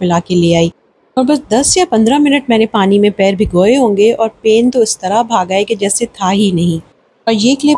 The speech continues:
है अब next day का। एक बहुत ही मेरी प्यारी viewer subscriber हैं जिन्होंने request की थी कि मैं अपनी बेटियों के जो makeup products हैं ना वो share करूँ।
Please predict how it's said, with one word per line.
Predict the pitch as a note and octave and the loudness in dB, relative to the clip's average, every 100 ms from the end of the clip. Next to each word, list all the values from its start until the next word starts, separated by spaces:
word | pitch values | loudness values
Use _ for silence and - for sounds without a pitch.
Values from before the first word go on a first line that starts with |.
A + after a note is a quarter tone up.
| D4+ | 0
है | D4+ | 0
अब | A3 G3 | 0 -2
next | F#3+ A3+ - - | 0 0 -2 -2
day | C4 | -2
का। | B3+ B3+ B3+ F4+ - - | 0 0 0 -2 -12 -6
एक | A#3+ G#3+ | -4 -2
बहुत | C4 C#4 C4+ | -2 0 0
ही | |
मेरी | A#3+ A3+ A3 - | -2 0 -4 -2
प्यारी | G#3+ G3+ G#3 G#3 | -2 0 0 -2
viewer | F#3 G3+ G3+ G3+ | -2 0 0 0
subscriber | G3 G3 - - F3 E3+ G3 | -2 -2 -4 -2 -2 0 0
हैं | G3+ G3+ C4 | 0 0 0
जिन्होंने | A3 G#3 G3 | 0 2 2
request | F#3+ G#3 G3 - | 0 0 -2 -2
की | G#3 | -4
थी | G3 G3+ | -2 -4
कि | F#3+ G3 | -2 0
मैं | F#3 | -2
अपनी | F3+ G3 | -2 -2
बेटियों | F3+ F3+ G#3+ A3 | 0 0 0 -2
के | G#3 G3+ | 0 0
जो | F3 F#3+ F#3 | 2 0 2
makeup | F3+ F3 B3+ | 0 0 -2
products | A#3 F3+ F3+ - | -2 -2 -2 -2
हैं | F3 | -2
ना | F3 F#3 - _ | -2 -4 -14 _
वो | F#3 G#3+ | -2 0
share | - F#3 F3 | 0 -2 -2
करूँ। | F3+ E3+ | -2 -4